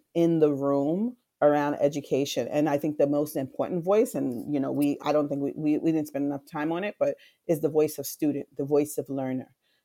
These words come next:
right? We have to listen to what young people are saying to us, us about what they need, about what they want.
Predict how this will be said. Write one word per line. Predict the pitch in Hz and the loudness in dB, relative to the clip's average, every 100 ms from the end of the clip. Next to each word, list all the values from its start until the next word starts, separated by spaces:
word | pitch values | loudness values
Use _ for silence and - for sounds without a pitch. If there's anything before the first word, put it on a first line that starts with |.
| _ | _
right? | 147 151 | 2 4
We | 160 190 | 2 4
have | 190 - | 4 4
to | 143 | 2
listen | 139 170 175 170 151 | 2 0 0 -4 -2
to | 156 | 0
what | 131 147 | 0 0
young | 143 151 | 0 0
people | 170 151 143 | -4 -4 -4
are | 143 | -4
saying | - 156 156 156 | -2 -2 -2 -4
to | 151 | 0
us, | 147 - - | 0 -2 -4
us | 156 - | -4 -2
about | - 139 139 | -4 -2 0
what | 139 | -2
they | 131 127 | -2 -2
need, | 131 185 208 233 196 - _ _ - | -2 0 -2 -4 -8 -16 _ _ -4
about | 147 131 | 0 2
what | 147 143 | 2 0
they | 131 139 | 0 -4
want. | 143 170 180 175 165 | -2 0 0 -2 -4